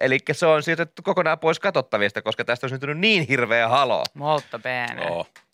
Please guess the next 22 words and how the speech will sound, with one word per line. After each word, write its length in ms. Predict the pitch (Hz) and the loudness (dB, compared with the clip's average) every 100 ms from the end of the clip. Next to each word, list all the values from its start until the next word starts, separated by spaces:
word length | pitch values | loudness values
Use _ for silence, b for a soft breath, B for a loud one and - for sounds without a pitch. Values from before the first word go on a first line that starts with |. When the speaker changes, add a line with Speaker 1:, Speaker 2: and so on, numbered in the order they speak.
| - | -10
Speaker 3:
Törkeet. 400 | - - - - | -8 -8 -10 -10
Speaker 2:
Ihan 260 | 214 208 160 | -6 -4 -4
hirveä 400 | 156 139 113 113 | -4 -4 -6 -8
juttu. 160 | 113 127 | -4 0
Speaker 1:
Ja 360 | 135 123 123 - | 2 2 0 -2
nimenomaan 600 | 143 123 131 143 127 117 | -2 0 0 2 0 0
kaikki 560 | 143 135 113 - 117 104 | 0 0 -2 -4 -4 -4
kuvittelee 520 | - 127 - 117 113 | -8 -8 -6 -2 0
vielä, 160 | 110 120 | 2 0
millaisia 500 | 117 117 117 - 117 | 0 -2 -2 0 -2
ylisanoja 400 | 135 139 123 110 | 0 0 0 -2
italialaiset 380 | 113 107 98 - | 0 0 0 0
käyttää, 400 | 123 110 - 98 | 0 0 0 -4
kun 120 | 98 | -2
heitä 200 | 104 104 | -4 -4
mintuttaa. 600 | 113 110 98 - - 87 | -2 -2 -4 -10 -4 -4
Kädet 360 | - 143 143 135 | 0 0 0 -4
on 220 | 123 143 | -10 -8
niin, 340 | 156 139 120 - | -4 -4 -6 -6
sormet 300 | - 156 226 | 0 2 2
Speaker 2:
Bellissima. 760 | 214 220 220 - - 160 147 | 2 0 -2 -6 -4 -2 2
Speaker 1:
Be-, 300 | 131 170 175 | 2 2 2